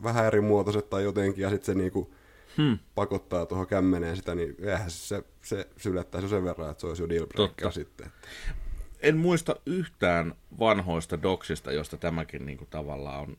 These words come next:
Speaker 1: Mm.
Speaker 2: ammentanut tämän homman, niin oliko niissä upotettu se
Speaker 1: On.
Speaker 2: nuppi sinne?
Speaker 1: Kyllä
Speaker 2: Niin, niin.
Speaker 1: on, joo.
Speaker 2: Joo. Et toi on vähän semmonen, että no miksi se on nyt jätetty sitten veistämättä tosta?
Speaker 1: Mä kysyin tätä silloin,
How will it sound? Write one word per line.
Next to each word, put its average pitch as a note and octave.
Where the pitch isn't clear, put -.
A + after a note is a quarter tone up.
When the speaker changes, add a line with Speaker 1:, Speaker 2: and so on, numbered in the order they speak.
Speaker 1:
Mm. G#2
Speaker 2:
ammentanut C#2+
tämän C#2+
homman, D#2
niin D2+
oliko D3
niissä G2+
upotettu E2+
se -
Speaker 1:
On. F2
Speaker 2:
nuppi E2
sinne? -
Speaker 1:
Kyllä B2
Speaker 2:
Niin, G#2+
niin. E2+
Speaker 1:
on, -
joo. E2
Speaker 2:
Joo. F2
Et -
toi G#2
on G#2
vähän A#2
semmonen, F#2+
että E2
no G2
miksi G#2+
se G#2+
on F#2
nyt E2+
jätetty F2
sitten -
veistämättä E2
tosta? -
Speaker 1:
Mä G2
kysyin C3+
tätä F#2
silloin, F2